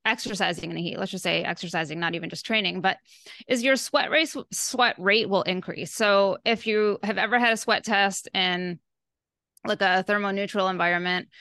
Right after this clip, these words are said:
um, and you determine your sweat rate to be a liter an hour. Well, when you get into the heat and you start heat acclimating, your sweat rate is actually gonna increase. So maybe it's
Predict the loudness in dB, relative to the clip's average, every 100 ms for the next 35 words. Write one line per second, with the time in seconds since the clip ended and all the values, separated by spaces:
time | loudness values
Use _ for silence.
0 | -20 -20 -20 _ 0 2 2 0 -4 -4
1 | -2 0 -2 -2 0 0 0 0 0 0
2 | 0 2 0 0 0 0 0 0 0 0
3 | 0 -2 -2 -4 -2 2 4 4 2 2
4 | 2 2 0 -2 0 0 -2 -2 0 0
5 | 0 -2 -2 -4 0 0 0 -4 -8 -2
6 | 0 0 0 0 2 2 0 -2 -10 _
7 | _ -2 2 2 4 4 4 2 2 0
8 | 0 0 -4 -4 -4 -4 -2 0 2 2
9 | 2 -2 -12